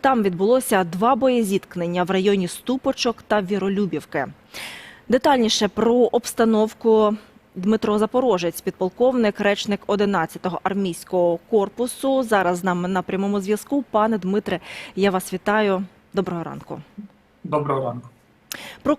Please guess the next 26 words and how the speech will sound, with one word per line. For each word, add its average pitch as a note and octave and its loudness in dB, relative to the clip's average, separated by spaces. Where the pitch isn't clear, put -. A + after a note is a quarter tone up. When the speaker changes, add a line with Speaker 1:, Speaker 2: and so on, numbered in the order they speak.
Speaker 1:
Костянтинівку A3 0
детальніше G3 0
розпитаю. A#3+ 0
Який A3+ 0
характер A3+ 0
боїв F#3+ -2
на G3+ 2
північ G3+ -2
від F3 -4
Костянтинівки, F#3+ -2
е, G3 2
зараз F#3 0
фіксується A3+ -2
саме G3+ -2
там, A3 0
у F#3+ -4
зоні F#3+ -4
вашої F3 -4
відповідальності? C#3+ -8
Speaker 2:
Е, C3 0
саме F3+ 2
в F3 2
зоні F3+ 2
нашої F3+ 2
відповідальності F3 -2
провид-, D3+ -4